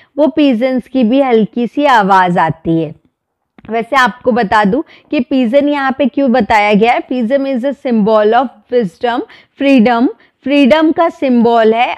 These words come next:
और यहाँ पे यही बताया गया है कि फ्रेंच उनसे छीन ली जा रही है, यानी कहीं ना कहीं उनका फ्रीडम उनसे छीना जा रहा है। हम्म, तो ये वो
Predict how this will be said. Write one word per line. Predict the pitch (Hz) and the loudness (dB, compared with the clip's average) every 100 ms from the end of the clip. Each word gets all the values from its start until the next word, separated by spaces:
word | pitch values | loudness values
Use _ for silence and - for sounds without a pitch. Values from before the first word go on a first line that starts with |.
| - | -4
और | 247 240 | -2 0
यहाँ | 247 240 254 277 | -2 -2 -4 -2
पे | |
यही | 285 269 285 | 0 0 0
बताया | 247 247 233 226 233 | -2 -2 -2 0 2
गया | 220 240 | 2 2
है | 247 | 0
कि | 240 285 | -2 -4
फ्रेंच | - 269 226 254 262 | -4 -6 -4 -4 -4
उनसे | 262 240 277 277 | -4 -4 -6 -8
छीन | _ - 302 339 | _ -6 -2 0
ली | 320 285 254 | 0 0 0
जा | 220 196 | 2 0
रही | 196 220 | 0 -2
है, | |
यानी | 247 262 | -2 -4
कहीं | - 247 226 262 | -4 -6 -4 -6
ना | 277 | -6
कहीं | 269 269 269 | -4 -4 -4
उनका | 247 233 277 | -6 -4 -6
फ्रीडम | - 254 240 233 247 240 | -2 0 2 2 2 0
उनसे | 226 - 277 440 - - _ _ | 0 2 0 0 -6 -20 _ _
छीना | 311 294 262 220 | 4 4 4 4
जा | 196 180 | 2 2
रहा | 175 185 | 0 -2
है। | 175 156 - _ _ _ _ _ _ _ _ _ _ _ _ _ _ _ _ _ _ _ _ _ _ _ _ _ _ _ _ _ - _ _ _ | -2 -6 -10 _ _ _ _ _ _ _ _ _ _ _ _ _ _ _ _ _ _ _ _ _ _ _ _ _ _ _ _ _ -20 _ _ _
हम्म, | 233 175 - - _ - | 0 0 -4 -18 _ 0
तो | 311 | 2
ये | 330 294 330 403 - _ 269 - _ 247 | 4 4 2 0 -6 _ -20 -20 _ -2
वो | 233 339 359 | 2 2 2